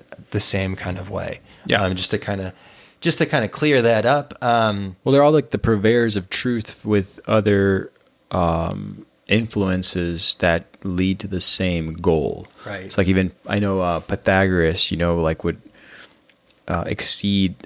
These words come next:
Speaker 2: or, um, he would want from, um, individuals to, you know, follow into the steps of understanding, uh, like, three basic, um, principles of knowledge, like mathematics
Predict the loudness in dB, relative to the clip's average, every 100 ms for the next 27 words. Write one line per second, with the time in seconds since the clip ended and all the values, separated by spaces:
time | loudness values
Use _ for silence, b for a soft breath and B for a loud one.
0 | -2 0 0 0 -2 -6 -8 -10 -8 0
1 | 2 2 0 _ _ _ -8 -2 0 0
2 | 0 -4 -8 -10 _ _ _ _ _ -16
3 | -2 0 2 0 -2 -6 -12 _ -8 -6
4 | -4 -6 -10 -14 -18 -20 _ _ -2 2
5 | 4 2 2 2 2 0 -4 -4 -4 -4
6 | -4 0 2 2 0 -2 -2 -2 0 0
7 | 0 -2 -2 -2 0 0 0 -2 -4 -8
8 | -8 -2 -2 0 -2 -4 -6 2 2 4
9 | 2 2 2 0 -4 _ b b b -2
10 | 0 0 -2 -6 -14 -20 _ _ _ _
11 | -2 2 2 0 -2 0 0 2 4 0
12 | -2 -4 -4 -2 -2 -2 -2 0 2 2
13 | -2 -6 -8 -8